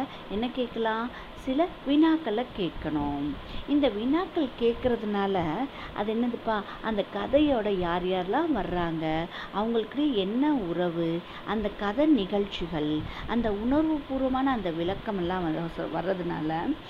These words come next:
கதையில நமக்கு என்ன கிடைக்கும்? கவனம் கிடைக்கும், ஆர்வம் ஏற்பட செய்யும். அப்போ நம்ம என்ன செய்யணும்ப்பா? கதையை நல்லா கூர்ந்து கவனிச்சு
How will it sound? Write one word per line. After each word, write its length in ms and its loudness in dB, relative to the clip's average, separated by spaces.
கதையில 540 0
நமக்கு 300 0
என்ன 140 -2
கிடைக்கும்? 540 -2
கவனம் 500 4
கிடைக்கும், 640 -2
ஆர்வம் 520 2
ஏற்பட 460 0
செய்யும். 680 0
அப்போ 240 -6
நம்ம 180 0
என்ன 160 0
செய்யணும்ப்பா? 420 -4
கதையை 320 0
நல்லா 380 -2
கூர்ந்து 440 2
கவனிச்சு 540 -2